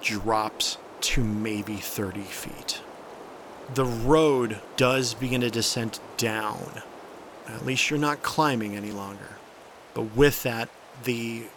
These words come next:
mud slick road does make travel fairly slow, especially with the large size water droplets bouncing off of your helmets and shoulders. And at times, it,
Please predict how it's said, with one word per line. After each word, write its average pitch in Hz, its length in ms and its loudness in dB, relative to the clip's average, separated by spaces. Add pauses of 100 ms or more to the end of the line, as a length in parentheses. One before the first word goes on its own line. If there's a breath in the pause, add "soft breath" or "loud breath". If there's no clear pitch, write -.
mud 135 400 4
slick - 480 0
road 113 420 4 (280)
does 120 360 4
make 113 220 0
travel 107 500 0
fairly 101 460 -4
slow, 98 720 -6 (360)
especially - 520 2
with 113 260 0
the 117 140 0
large 113 420 0
size 107 320 -2
water 107 360 0
droplets 104 680 -6 (260)
bouncing 113 540 0
off 110 360 -2
of 107 160 -6
your 104 140 -8
helmets 120 560 -2
and 104 120 -4
shoulders. 110 760 -2 (260)
And 107 320 -2 (180)
at - 200 -6
times, 135 520 2
it, 135 120 2